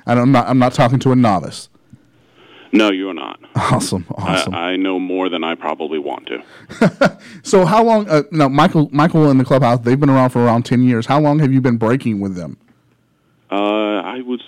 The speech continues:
Speaker 2: say it's about six years, at least six. Might be pushing to seven now.
Speaker 1: That's awesome. So what, what was it that, that initially drew you to what he was doing?
Speaker 2: First thing that drew me in, you know,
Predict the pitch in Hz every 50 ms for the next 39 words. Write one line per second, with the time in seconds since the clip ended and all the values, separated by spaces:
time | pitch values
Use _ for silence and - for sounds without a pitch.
0 | - - - - - - - 120 - 117 117 110 - - - - - _ _ -
1 | - 156 151 - - - 107 107 117 127 131 131 120 104 80 85 95 101 120 131
2 | 123 - - - - - 78 76 - - - - _ 90 92 95 98 101 110 113
3 | - 110 104 - - 92 - 90 80 - - - - 69 69 - - - - -
4 | - - _ _ _ - - - - - 120 123 127 135 120 120 120 - 107 104
5 | - 139 131 131 - - - - - 165 254 - - - 175 190 247 208 196 185
6 | 196 185 160 143 139 139 127 123 135 147 135 123 120 131 139 131 - 143 135 127
7 | 113 117 110 107 117 127 120 110 107 107 107 107 101 - - 107 101 107 110 98
8 | 101 113 113 104 101 92 104 113 101 92 78 - - _ _ _ _ _ _ _
9 | _ _ _ 135 - - - - - - _ _ _ _ _ _ _ _ _ _
10 | - _ _ _ - - _ _ _ - _ _ _ _ _ _ _ - - -
11 | - - 151 165 185 190 - 175 165 160 147 135 123 117 120 120 117 110 104 104
12 | 104 104 101 92 92 95 82 73 82 87 87 -